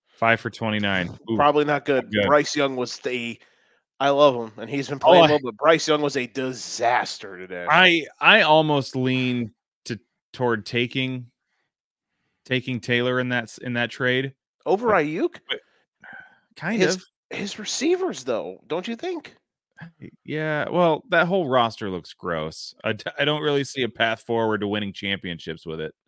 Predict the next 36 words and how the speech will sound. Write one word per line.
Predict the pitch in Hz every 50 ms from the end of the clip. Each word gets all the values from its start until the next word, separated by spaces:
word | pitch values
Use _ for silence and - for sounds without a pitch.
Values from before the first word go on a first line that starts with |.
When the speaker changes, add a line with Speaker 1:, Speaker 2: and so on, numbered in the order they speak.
| _ _ -
Speaker 2:
It's | 190 185 - 220
not | 277 - 392 - -
bad | - 175 220 285 311 180
if, | 151 131 - - - _ _ _ _
because | - 170 170 196 208 175 190
of | 180
how | 208 202
good | - 202 202 - -
Thielen's | 160 190 240 226 185 156 135
Speaker 1:
It's |
Speaker 2:
been, | - 139 139 151
it's | 160 -
not | - 320 330
Speaker 1:
okay. | -
Speaker 2:
bad | - 165 175 214 240 233
if | - 123 - -
Adams, | 143 151 175 208 190 156 143 131 120 - - _ _ _ - - _ _ -
like, | 170 185 175
if | 185 165 160
you're | 202 254 277
s-, | 247 - - -
five | - - 190 180 185 196 202 190 -
starting | - - - 180 180 185 170 165 165 151
skill | - - - 170 170 175 170
guys, | 147 135 117 117 117 113
if | 123 123 -
you're | 151 156 147
in | 139 131
a | 123
regular | 117 120 135 131 110 117 113 113 113 120
league, | 135 139 131 123 117 113 107 _ _ _ - - - - - - _ -
where | 143 139 127 - -
Ayuk, | 143 139 143 139 165 185 208 208
Thielen, | - - - - 175 180 180 185 180 170 156
and | 143 139
Adams, | - 123 147 156 156 139 120 113 113 113 117 - - -